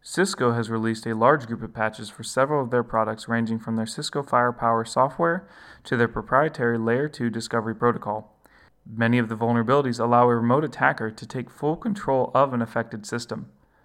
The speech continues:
Cisco, of course, is advising companies to apply these patches immediately.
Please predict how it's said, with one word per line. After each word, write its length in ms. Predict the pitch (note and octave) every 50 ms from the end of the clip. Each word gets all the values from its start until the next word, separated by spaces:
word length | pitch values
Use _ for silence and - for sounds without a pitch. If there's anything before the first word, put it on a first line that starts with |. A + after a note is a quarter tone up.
| _ _ _
Cisco, 480 | - - - E3 F3 - - B2+ A#2+
of 100 | A2+ A2+
course, 380 | - - A#2 A2 A2 A#2 A#2 - -
is 180 | C3 C#3 C#3+ D3
advising 420 | D3+ C#3 C3 B2+ B2 B2 B2 B2+
companies 460 | A#2+ A#2+ A#2+ A2+ G#2 A#2 A#2 A2+ A2 A2+
to 140 | - A#2+
apply 280 | A2+ A2 - A#2+ A2+ A#2
these 200 | A2 A2+ A2 -
patches 420 | - A2+ A2 A2 - - A2 G#2
immediately. 480 | A2 A2 A2 G#2 G#2+ - - A2 G#2+ A2